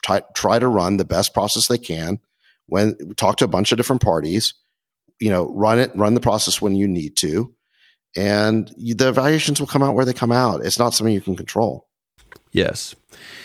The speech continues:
Speaker 2: Now, David, clearly, uh, I could talk to you for, uh, a long, long time about a long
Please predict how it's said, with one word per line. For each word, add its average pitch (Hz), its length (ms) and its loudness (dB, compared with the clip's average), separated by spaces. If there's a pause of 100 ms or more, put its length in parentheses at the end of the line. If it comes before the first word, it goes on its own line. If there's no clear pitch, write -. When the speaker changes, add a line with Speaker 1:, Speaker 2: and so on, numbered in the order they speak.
(300)
Speaker 2:
Now, 131 80 4
David, 139 300 2
clearly, 147 420 2
uh, 131 240 2
I 131 80 2
could 120 160 -2
talk 123 240 0
to 131 100 2
you 120 140 4
for, 110 540 2
uh, 104 420 2
a 104 100 2
long, 117 640 2
long 117 460 2
time 110 320 2
about 107 280 2
a 101 40 2
long 110 600 2